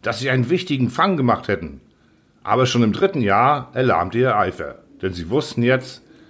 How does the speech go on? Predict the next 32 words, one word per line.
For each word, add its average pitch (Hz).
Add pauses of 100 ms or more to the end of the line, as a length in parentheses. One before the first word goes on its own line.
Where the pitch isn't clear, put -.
(120)
dass 101
Simon 143
Lackner 151
sich 131
nur 143
auf 143
diese 151
harmlose 135
Weise 139
ein 120
Winterquartier 127
verschaffen 87
wollte. 127 (1200)
Simon 160
Lackner 156
musste 131
oft -
und 120
oft -
schreien, 127 (500)
bis 190
sie 156
ihn 131
gefangen 127
nahmen. 73 (400)
Und 85
das 135
wiederholte 123
sich 87
sechzehn 131
Jahre 104
lang 95